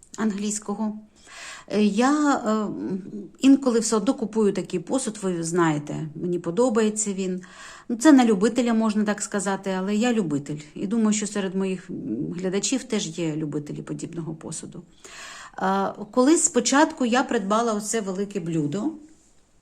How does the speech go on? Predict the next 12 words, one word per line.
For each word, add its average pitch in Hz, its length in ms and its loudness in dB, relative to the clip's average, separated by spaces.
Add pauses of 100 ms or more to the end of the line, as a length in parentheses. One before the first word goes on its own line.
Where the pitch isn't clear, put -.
(1200)
Ви, 208 160 -4
напевно, 180 420 0
його 165 260 -2
пам'ятаєте. 175 760 -4
Е, 214 100 -6 (2000)
воно 190 400 0 (520)
красивої 185 560 0
форми, 214 480 2
тут 208 200 -4
красивий 180 540 -4
такий 160 360 -4
рельєф. 185 440 -4